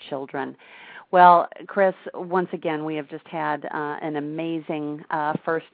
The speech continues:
guest on our show today, and, uh, I am really looking forward to hearing from our other guests, which, uh, will be coming up shortly. I want to thank our sponsor for the next half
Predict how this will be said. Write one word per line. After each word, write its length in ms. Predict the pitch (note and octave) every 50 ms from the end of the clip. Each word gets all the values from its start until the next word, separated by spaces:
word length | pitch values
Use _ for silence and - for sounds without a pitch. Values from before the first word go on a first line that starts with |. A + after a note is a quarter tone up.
| _
guest 260 | - F3 D3+ D#3 D3+ - -
on 160 | D3 D3 D3
our 160 | C#3+ C#3 C#3+ - - -
show 180 | F3+ F3 F3+ - - -
today, 500 | F3+ D#3 F3 E3 E3+ E3 E3 F3 F3+ - - - - - - - - - - - _
and, 540 | - E3 D#3 D3+ D3 D3 D3 D3 D3 C#3+ D#3
uh, 240 | D3+ D3 C#3+ C#3 -
I 120 | - D3+ D3
am 200 | D3 C#3+ D3 D3+
really 340 | E3 E3+ F3 E3 E3 D#3+
looking 360 | D#3 D3 D#3 - - D#3+ D3+ -
forward 360 | - D#3+ D#3 D#3 D3+ C#3+ C#3 -
to 80 | D#3+ D#3
hearing 500 | - - E3+ D#3+ D#3 D3+ D3 D3 D3 - - - -
from 280 | - D#3 D3+ D3 D3 -
our 300 | - D3+ D3 C#3+ C#3+ - -
other 240 | - G#3+ A#3 A3 F#3
guests, 400 | E3 - D3+ D3 F3 B3 - - - - -
which, 240 | - E3+ D#3+ D#3 - - - F3+
uh, 200 | D#3+ D3+ D3+ C#3+
will 140 | C#3+ D3 C#3+
be 140 | C#3 E3 D3
coming 440 | - - - D#3+ D3+ D3+ D3 - -
up 200 | - D3 D3 - - - -
shortly. 360 | E3 D#3 - D3+ F3 G3+ G#3
I 80 | F#3
want 220 | E3 D#3+ E3 D#3+ D#3
to 60 | D3+ _ -
thank 360 | F3+ E3+ E3 E3 - - - _ - - - - - - -
our 160 | E3+ D#3+ D#3+ -
sponsor 360 | - - F3 E3+ E3 - E3
for 160 | D3+ - E3 D#3
the 80 | D#3
next 300 | D#3+ F#3 G#3+ - - -
half 220 | - E3 D#3 D#3